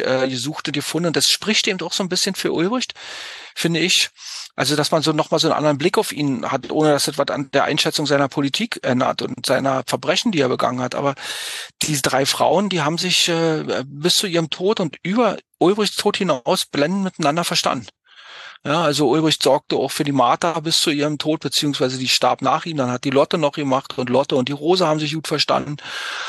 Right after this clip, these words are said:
äh, auch bis zu Rosas Tod, äh, neunzehnhundertneunzig und so weiter. Also das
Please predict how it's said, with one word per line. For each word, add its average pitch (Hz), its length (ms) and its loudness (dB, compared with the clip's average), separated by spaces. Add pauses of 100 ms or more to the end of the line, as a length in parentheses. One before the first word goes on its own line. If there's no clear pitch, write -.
(160)
äh, 131 560 2
auch 131 280 0
bis - 200 -2
zu 156 240 2
Rosas 151 480 2
Tod, 151 320 -2 (100)
äh, 139 220 -2
neunzehnhundertneunzig 131 800 0
und 147 140 -4
so 147 140 2
weiter. 135 220 4
Also 127 140 0
das 131 100 -4